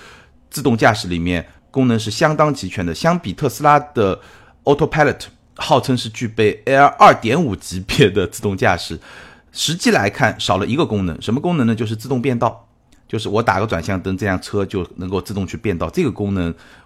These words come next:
威马的这套系统是没有的。那这个功能呢，我在宝马新五系在欧洲试车的时候呢，也注意到是有这个功能的，但是在中国市场的五系呢，也是没有这个功能的。那除此之外，这个A R二级别的辅助驾驶的功能应该说是相当齐全的。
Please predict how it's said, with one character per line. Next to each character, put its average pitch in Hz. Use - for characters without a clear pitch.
威 135
马 104
的 85
这 98
套 87
系 85
统 82
是 78
没 78
有 95
的。 -
那 165
这 208
个 160
功 143
能 131
呢， 127
我 107
在 98
宝 117
马 139
新 165
五 113
系 -
在 113
欧 180
洲 202
试 202
车 117
的 101
时 -
候 95
呢， 90
也 82
注 156
意 117
到 98
是 -
有 78
这 110
个 90
功 95
能 82
的， 85
但 107
是 110
在 110
中 147
国 104
市 110
场 78
的 80
五 90
系 -
呢， 98
也 82
是 98
没 87
有 90
这 90
个 80
功 90
能 78
的。 78
那 156
除 202
此 214
之 127
外， 165
这 135
个 117
A 135
R 123
二 123
级 104
别 101
的 92
辅 87
助 92
驾 92
驶 -
的 78
功 95
能 85
应 95
该 92
说 92
是 90
相 95
当 95
齐 -
全 73
的。 76